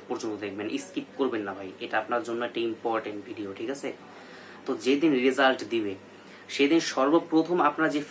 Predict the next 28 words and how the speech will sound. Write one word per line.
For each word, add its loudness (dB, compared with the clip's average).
প্রবলেমটা 8
ফেস -2
করবেন 2
সেটা -4
হচ্ছে -2
সার্ভার 0
ডাউন। -2
ভাই, -2
সার্ভার 0
ডাউনের 2
কারণে 0
রেজাল্ট 2
দেখতে -2
পারছি -2
না, -8
এরকম 2
দেখবেন 2
যে 2
আপনাদের 0
অনেক 2
অভিযোগ। -2
আপনারা 2
already 4
এরকম 2
সমস্যা -2
ফেস -6
করে -2
আসছেন। -6